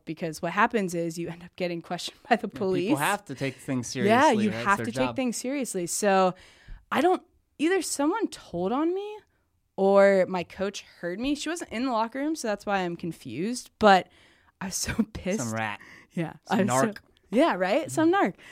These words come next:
Speaker 1: But I was so pissed because she took me out of the game, and so I yelled that. And, uh, my coach came up to me after, like, after we left the high school auditorium or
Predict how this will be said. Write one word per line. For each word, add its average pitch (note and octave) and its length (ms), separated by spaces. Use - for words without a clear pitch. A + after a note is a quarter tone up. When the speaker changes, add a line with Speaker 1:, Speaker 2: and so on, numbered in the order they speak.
Speaker 1:
But G#3 340
I G3+ 140
was G#3 140
so G#3+ 120
pissed G3+ 300
because G3 220
she F3+ 80
took F3 180
me F3 60
out E3+ 120
of E3 80
the E3 60
game, E3 220
and E3 100
so D#3 100
I D#3 100
yelled D3+ 260
that. D#3+ 260
And, E3+ 720
uh, D#3+ 560
my F3 140
coach F3 240
came F3+ 180
up E3 160
to F3+ 100
me E3 280
after, E3 960
like, E3 280
after G3 300
we F#3 140
left F3 420
the D#3+ 440
high D#3+ 280
school D3+ 560
auditorium D3+ 720
or C#3+ 180